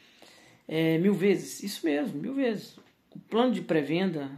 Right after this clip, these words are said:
tá prometendo um crescimento que faz até a gente sonhar acordado. Mas preste atenção, viu?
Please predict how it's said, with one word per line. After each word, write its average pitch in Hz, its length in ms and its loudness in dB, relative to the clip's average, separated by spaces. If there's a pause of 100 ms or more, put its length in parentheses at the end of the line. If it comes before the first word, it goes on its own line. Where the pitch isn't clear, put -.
(120)
tá - 80 -8
prometendo 156 800 -4
um 139 100 -6
crescimento 147 640 -8
que - 160 -12
faz 139 460 -4
até 139 260 -6
a 180 80 -2
gente 147 440 -6
sonhar 135 680 -6 (120)
acordado. 139 720 -10 (1160)
Mas 226 260 4
preste 240 320 0
atenção, 160 640 -2
viu? 156 260 0